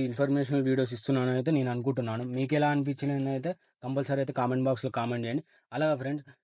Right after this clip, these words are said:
మీకు వీడియో మంచిగా అనిపిస్తే, మీకు ఇన్ఫర్మేషన్ అనిపిస్తే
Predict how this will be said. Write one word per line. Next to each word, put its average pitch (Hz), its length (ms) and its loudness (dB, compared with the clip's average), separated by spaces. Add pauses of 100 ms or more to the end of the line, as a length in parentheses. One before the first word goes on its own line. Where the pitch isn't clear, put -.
(120)
మీకు 131 160 -4
వీడియో 151 260 2
మంచిగా 143 320 0
అనిపిస్తే, 131 400 0
మీకు 131 180 0
ఇన్ఫర్మేషన్ 143 600 2
అనిపిస్తే 123 440 0